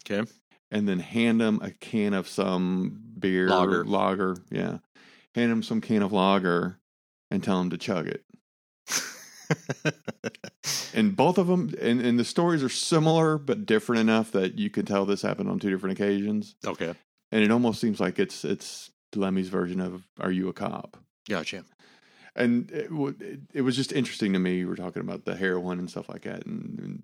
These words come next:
Speaker 2: the association with Motorhead. It just reminded me of that. And it's, it's like, that's just craziness. What,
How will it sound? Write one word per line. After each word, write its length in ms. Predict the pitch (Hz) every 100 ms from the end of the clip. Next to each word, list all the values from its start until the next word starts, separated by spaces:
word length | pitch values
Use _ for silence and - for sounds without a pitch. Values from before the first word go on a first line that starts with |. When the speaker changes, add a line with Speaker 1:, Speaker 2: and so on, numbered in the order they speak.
| -
Speaker 2:
the 100 | 107
association 520 | 92 104 - 101 -
with 140 | 92 -
Motorhead. 340 | 95 90 92
It 40 | -
just 200 | 85 92
reminded 400 | 90 90 92 92
me 120 | 92
of 100 | 90
that. 180 | 95 95
And 80 |
it's, 200 | - -
it's 260 | - - -
like, 280 | 104 98 _ _ _ _ _ _ _ -
that's 180 | - -
just 140 | - - _ -
craziness. 720 | - 110 117 110 85 - -
What, 140 | 110